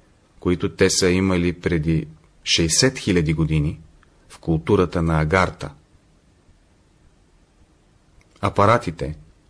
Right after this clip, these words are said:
с които са летели тогава, са ги наричали огнени змейове, но тези знания са били достояние само на малцина. А сега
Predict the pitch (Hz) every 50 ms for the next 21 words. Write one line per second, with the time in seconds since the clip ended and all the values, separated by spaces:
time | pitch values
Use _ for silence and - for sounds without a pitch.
0 | _ _ _ _ _ _ _ _ - - - - 107 104 - - - - - 87
1 | 82 80 80 - 95 87 85 80 87 80 82 85 85 82 98 127 - - - -
2 | - - _ _ _ _ _ _ _ _ _ - - _ _ _ _ _ _ -
3 | _ - - - - 92 85 87 85 85 95 104 - - 98 87 82 82 80 -
4 | - - 104 104 101 101 95 92 95 90 90 92 95 101 95 80 69 67 69 -
5 | - - _ _ _ _ _ - _ _ _ _ _ _ _ _ - _ _ _
6 | _ _ _ - - 107 101 - 123 127 127 120 104 107 120 123 123 120 117 110
7 | - - 104 92 101 104 113 104 98 - - - 95 95 104 104 101 98 95 92
8 | 82 - - 98 95 95 92 87 87 85 80 80 - - 92 80 71 - - -
9 | - - _ - _ _ _ _ _ _ _ _ _ _ _ - _ - _ _
10 | _ _ _ - 92 - - 90 82 92 107 120 151